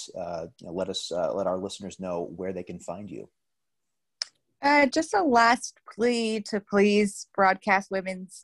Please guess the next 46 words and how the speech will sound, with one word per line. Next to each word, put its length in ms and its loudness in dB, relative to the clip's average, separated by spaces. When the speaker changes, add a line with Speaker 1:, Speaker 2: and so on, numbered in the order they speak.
Speaker 2:
hockey 260 2
games 320 0
in 100 -4
the 100 -6
future 580 0
because 340 0
it 100 2
was 240 2
awesome, 540 4
it 100 -6
was 220 -10
fun, 440 4
and 260 4
we 80 -2
need 200 -2
more 180 4
of 60 0
that. 100 2
I 80 6
was 100 -2
really 160 -2
sad 320 0
when 120 -12
it 80 -12
was 120 -12
over, 480 -2
so 680 4
I'm 140 -2
gonna 160 4
need 240 -2
more 180 2
of 100 -4
that 180 -6
next 260 -2
season. 540 -4
Please 520 -2
broadcast 480 2
them 260 -4
so 160 4
that 160 6
we 160 4
can 240 -2
all 240 8
enjoy 640 2
amazing 400 2
hockey 540 -2